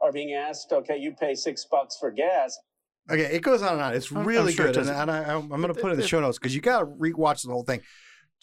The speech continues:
Speaker 2: Kudos to Neil Cavuto for doing his homework,
Speaker 3: Y-, yeah,
Speaker 2: right?
Speaker 3: he,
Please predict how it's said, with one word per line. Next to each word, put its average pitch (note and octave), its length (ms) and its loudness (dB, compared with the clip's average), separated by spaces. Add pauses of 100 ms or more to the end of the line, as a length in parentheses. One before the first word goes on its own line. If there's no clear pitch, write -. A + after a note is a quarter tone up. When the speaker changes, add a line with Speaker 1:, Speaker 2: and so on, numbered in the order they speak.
(480)
Speaker 2:
Kudos B3+ 460 2
to D#3 60 -4
Neil C#3+ 180 0
Cavuto B2 440 0
for F#2+ 140 -8
doing A#2 300 0
his F#2+ 180 -6
homework, A2 400 -2
Speaker 3:
Y-, A#3 120 -8
yeah, A3+ 220 0
Speaker 2:
right? A3 120 0
Speaker 3:
he, A#3 140 0